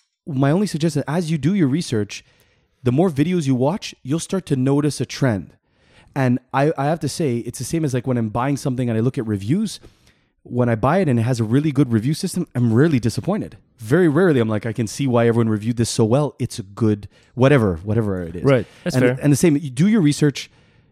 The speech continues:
Speaker 1: YouTube is your friend. My second tip, ask your friends who've been there and done that. Don't be afraid. If someone you go, "Hey, what did you do?" And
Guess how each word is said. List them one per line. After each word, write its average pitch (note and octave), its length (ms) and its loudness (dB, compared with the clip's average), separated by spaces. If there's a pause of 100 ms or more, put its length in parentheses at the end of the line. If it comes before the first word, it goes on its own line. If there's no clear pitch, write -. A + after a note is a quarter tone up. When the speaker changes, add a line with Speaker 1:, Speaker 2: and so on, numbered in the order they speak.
Speaker 1:
YouTube D#3+ 340 2
is B2+ 120 -2
your A#2 80 2
friend. - 440 -10 (280)
My A2 140 -6
second E3 360 -4
tip, - 380 -4 (340)
ask A2+ 220 -8
your F3 80 0
friends C#3+ 480 0
who've A2 160 -4
been A#2+ 180 2
there A2+ 160 2
and G#2 100 0
done G2+ 180 -2
that. E2 280 -10 (560)
Don't G#3+ 160 -4
be C4+ 80 -6
afraid. B3 220 -6
If A#2+ 80 -6
someone F3 200 0
you D3+ 100 4
go, C3+ 40 2
"Hey, F#3+ 240 -2
what C3 160 -4
did G3+ 160 -6
you G#3+ 80 -4
do?" C3+ 220 0
And C3 100 -2